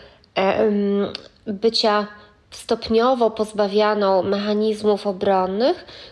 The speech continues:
który powoduje, em, że kobiety do przemocowych partnerów często wracają. Em, chętnie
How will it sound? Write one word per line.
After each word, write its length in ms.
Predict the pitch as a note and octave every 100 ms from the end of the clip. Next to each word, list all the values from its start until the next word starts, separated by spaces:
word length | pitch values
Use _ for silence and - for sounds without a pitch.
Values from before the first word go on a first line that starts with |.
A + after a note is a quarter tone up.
| -
który 240 | - A#3+
powoduje, 760 | B3 A#3 A#3+ A#3+ B3 B3+ C#4 E4 - - - -
em, 500 | A3+ A3+ A#3 A3+ -
że 160 | - B3
kobiety 460 | B3 A3+ A3+ A3+ A3
do 160 | G#3
przemocowych 800 | G#3 - - G#3+ G3+ - G#3+ G3+
partnerów 580 | - G#3+ G#3 G3+ G3 G3
często 340 | - G3 -
wracają. 720 | G3 G#3 G3+ G3+ F3 E3+ D#3+ E3 - - -
Em, 420 | - F#3 F#3 F#3 -
chętnie 720 | G3+ A3+ G#3+ - G3 F#3+